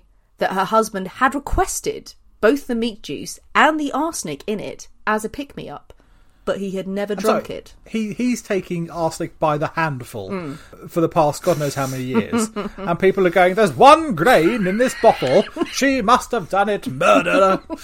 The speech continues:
Speaker 1: Yep, the, the family and the staff are
Speaker 2: Yeah.
Speaker 1: searching the house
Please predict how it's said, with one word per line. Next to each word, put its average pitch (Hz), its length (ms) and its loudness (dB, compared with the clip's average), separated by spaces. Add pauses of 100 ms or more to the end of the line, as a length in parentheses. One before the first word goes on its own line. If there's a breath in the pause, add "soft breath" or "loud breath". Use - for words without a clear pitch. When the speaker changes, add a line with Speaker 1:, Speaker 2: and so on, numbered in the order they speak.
Speaker 1:
Yep, 247 300 -2
the, 208 280 -2
the 202 140 0
family 269 480 4
and 220 120 -4
the 208 40 -2
staff 214 380 2
are 196 100 4
Speaker 2:
Yeah. - 60 4
Speaker 1:
searching 262 400 2
the 247 80 0
house 240 520 -2